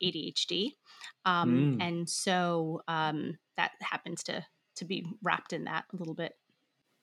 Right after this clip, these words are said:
Speaker 2: But I mean, that being hard on yourself can also be a great gift as well. I mean, everything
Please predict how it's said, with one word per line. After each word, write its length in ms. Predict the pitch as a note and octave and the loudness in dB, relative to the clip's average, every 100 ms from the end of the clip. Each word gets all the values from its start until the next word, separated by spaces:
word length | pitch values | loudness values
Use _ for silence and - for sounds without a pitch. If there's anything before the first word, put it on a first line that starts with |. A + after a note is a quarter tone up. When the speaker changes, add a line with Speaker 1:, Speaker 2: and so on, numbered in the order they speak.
| _ _ - - - - - - | _ _ -12 -8 -8 -8 2 10
Speaker 2:
But 140 | G3 | 12
I 40 | |
mean, 300 | D#3+ D#3 B2 | 12 12 12
that 220 | C3 D3+ D3+ | 10 10 10
being 180 | C#3+ | 10
hard 220 | B2 C3+ D3+ | 12 10 10
on 80 | |
yourself 420 | B2+ A2+ A2+ G#2+ - | 8 8 8 6 6
can 140 | B2 | 4
also 260 | G#2+ A#2 A#2+ | 6 6 6
be 160 | A#2+ | 6
a 80 | G#2+ | 6
great 320 | - G#2+ G2+ | 8 6 8
gift 240 | C3 C3 - | 8 8 6
as 140 | G2+ | 6
well. 180 | A#2 A#2 | 8 8
I 40 | |
mean, 200 | G2 G2 G2+ | 6 6 6
everything 520 | A2+ A#2+ G#2+ G#2 | 8 6 6 4